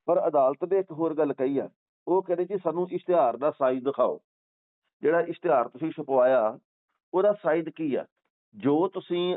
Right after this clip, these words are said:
ਆਪਦੀ ਇਸ਼ਤਿਹਾਰੀ ਬ-, ਇਸ਼ਤਿਹਾਰਬਾਜ਼ੀ ਕਰਨ ਦੇ ਲਈ ਇਸ਼ਤਿਹਾਰ ਛਪਵਾਉਣੇ ਹੁੰਦੇ ਆ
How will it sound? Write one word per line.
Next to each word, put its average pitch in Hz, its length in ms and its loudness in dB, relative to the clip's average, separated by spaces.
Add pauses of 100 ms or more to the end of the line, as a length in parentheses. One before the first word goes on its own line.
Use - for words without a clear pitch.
ਆਪਦੀ 143 480 0
ਇਸ਼ਤਿਹਾਰੀ 147 540 0
ਬ-, 139 240 -2
ਇਸ਼ਤਿਹਾਰਬਾਜ਼ੀ 131 760 0
ਕਰਨ 139 280 -2
ਦੇ 139 120 2
ਲਈ 139 140 -4
ਇਸ਼ਤਿਹਾਰ 135 440 -2
ਛਪਵਾਉਣੇ 131 440 -6
ਹੁੰਦੇ 135 300 -6
ਆ 95 140 -8